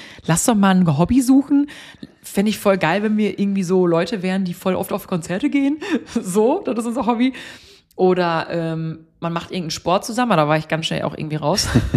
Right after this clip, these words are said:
Speaker 2: Ja. Das hätten
Speaker 1: Oder
Speaker 2: wir in
Speaker 1: dass
Speaker 2: der,
Speaker 1: man
Speaker 2: in der Phase,
Speaker 1: irgendwie
Speaker 2: wo du immer so exzessiv Sport gemacht hast, hätten wir, hätte das unsere Passion sein können.
Speaker 1: Genau. Ah,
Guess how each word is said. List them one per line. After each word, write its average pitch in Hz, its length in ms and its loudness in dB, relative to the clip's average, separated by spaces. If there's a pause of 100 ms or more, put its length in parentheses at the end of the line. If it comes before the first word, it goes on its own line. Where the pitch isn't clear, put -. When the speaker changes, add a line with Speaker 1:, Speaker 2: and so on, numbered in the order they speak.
(640)
Speaker 2:
Ja. 98 200 -2
Das - 880 -6
hätten 359 60 2
Speaker 1:
Oder 233 220 6
Speaker 2:
wir - 60 4
in 101 40 4
Speaker 1:
dass 98 100 6
Speaker 2:
der, 104 100 4
Speaker 1:
man 107 120 2
Speaker 2:
in 104 60 6
der 107 100 6
Phase, 110 300 6
Speaker 1:
irgendwie 104 80 4
Speaker 2:
wo 101 80 4
du 101 160 4
immer 101 280 2
so 92 80 -2
exzessiv - 380 -8
Sport - 280 -2
gemacht 92 200 -4
hast, 85 80 -8
hätten 90 180 -8
wir, 85 160 0
hätte 90 200 0
das 92 80 2
unsere 95 420 2
Passion 98 420 0
sein 85 240 0
können. 170 140 2
Speaker 1:
Genau. 151 280 -2
Ah, 165 140 -4